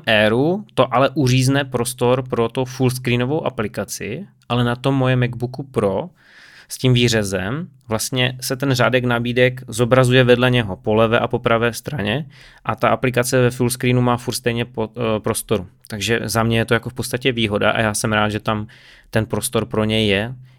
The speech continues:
i když je tam jakoby navíc a jízdí ho takzvaně ten výřez, ale v podstatě pro mě je to znovu objevená plocha, kterou můžu aktivně využívat.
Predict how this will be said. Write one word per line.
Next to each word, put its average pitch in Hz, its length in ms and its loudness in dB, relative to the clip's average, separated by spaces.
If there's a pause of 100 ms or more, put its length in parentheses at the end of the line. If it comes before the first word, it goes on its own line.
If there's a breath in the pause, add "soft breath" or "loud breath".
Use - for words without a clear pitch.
(220 soft breath)
i 117 80 -8
když 107 180 -2
je 110 60 2
tam 110 140 -2
jakoby 104 340 -2
navíc 104 600 0
a 92 200 -6
jízdí 104 380 -2
ho 107 100 0
takzvaně 101 520 -2
ten 110 180 -4
výřez, 101 480 -4
ale 101 260 -2
v - 100 -20
podstatě 113 400 -4
pro 107 180 0
mě 107 120 0
je 101 60 0
to 110 140 -2
znovu 107 300 -4
objevená 104 540 0
plocha, 104 360 -4
kterou 110 240 -2
můžu 110 220 -2
aktivně 107 380 -4
využívat. 95 480 -6